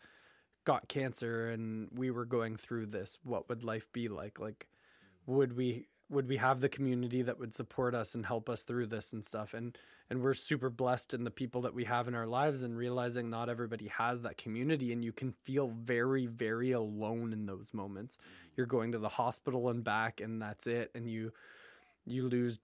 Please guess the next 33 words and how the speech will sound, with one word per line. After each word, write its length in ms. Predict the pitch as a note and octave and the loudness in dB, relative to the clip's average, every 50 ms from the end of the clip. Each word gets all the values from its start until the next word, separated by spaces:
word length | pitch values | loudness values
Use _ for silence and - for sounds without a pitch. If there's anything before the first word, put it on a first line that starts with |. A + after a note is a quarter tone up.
| _ | _
track 400 | - - - B2 A#2 B2+ - - | -2 0 2 2 2 2 0 0
and 360 | C#3 A#2+ A#2 A2 A2 G#2 G2+ | -2 0 0 0 -2 -4 -4
touch 320 | - - B2+ A#2+ - - - | 0 2 2 2 2 -2 -8
with 120 | G#2+ - | -8 -8
friends, 600 | - - C3+ B2 B2 C3 C3 C3 C3+ C3+ B2+ A2+ | -4 0 2 2 4 4 2 2 0 0 0 -2
and 460 | G2+ - G#2+ G#2+ G#2+ G#2+ G#2 G#2 G#2 - _ _ _ _ _ _ _ _ _ _ _ _ - | -4 -4 -4 -4 -4 -4 -6 -6 -8 -12 _ _ _ _ _ _ _ _ _ _ _ _ 0
not 240 | C#3 C#3 C#3+ C#3+ | 4 6 6 8
everybody 320 | D3+ D3 D3+ C#3 D3 D3+ C#3+ | 8 6 6 6 6 4 6
has 220 | A#2+ C#3 C#3+ C3 | 6 4 2 4
that, 240 | B2 C#3+ B2+ A#2+ - - - C#3 | 2 0 0 0 -2 -8 -18 -6
that 200 | - C#3 A#2 - | -4 -4 -4 -4
network 520 | B2 C3+ C3 C#3 - _ - A#2+ A#2 - - | -4 -4 -4 -4 -6 _ -10 -10 -10 -10 -8
to 100 | - A#2+ | -6 -4
be 160 | A2+ A2+ A2+ | -2 -2 -2
able 160 | A2+ A#2 A2+ | -2 -4 -4
to 60 | A2+ G#2+ | -4 -4
support 480 | - A2+ - - - B2+ C3+ C#3 _ | -6 -6 -8 -4 -2 -2 -2 -2 _
them. 240 | - - D3 A#2+ C3+ - - - - - - _ | -12 -12 -12 -12 -14 -14 -18 -20 -20 -20 -18 _
So 220 | - - D3 C3+ | 0 2 2 2
for 160 | A#2 C3+ B2 - | 4 0 0 4
us 320 | C#3+ D3+ D3 - - - - - | 4 6 6 6 2 -2 -2 -4
and 140 | B2+ C3 C3 | -2 0 0
our 80 | A#2+ A2+ | 0 -2
community 640 | - - C#3 C#3 C3+ C3 C3+ C#3 C3+ B2 B2 B2+ B2 | -2 -2 0 2 2 4 4 4 4 4 4 2 2
to 120 | B2 B2+ A#2+ | 2 0 0
really 320 | A#2 B2 B2 A#2+ A#2+ A#2+ | 2 2 2 2 2 0
rally 500 | A#2 A#2 A#2+ B2 A#2+ A#2+ A#2+ B2 B2 A#2+ | 0 0 0 0 2 2 2 2 2 0
together 440 | A#2 - A#2+ A2+ A#2 A2+ A#2+ B2 A2+ | 0 -2 -2 0 0 0 2 0 0
to 140 | A2 A#2 A2 | 0 -2 -4
support 500 | - - A#2 G#2+ - - A#2+ G#2 - - | -4 -6 -8 -8 -4 -2 -2 -2 -2 -4
this 140 | A2+ G#2 | -6 -8
family 420 | - - A#2 A2 G#2+ G#2+ G2+ G#2 G#2+ | -4 -4 -4 -4 -2 -4 -4 -4 -4
was, 380 | G#2 G#2+ G#2 G#2 G#2+ G#2+ - | -4 -4 -4 -4 -6 -8 -10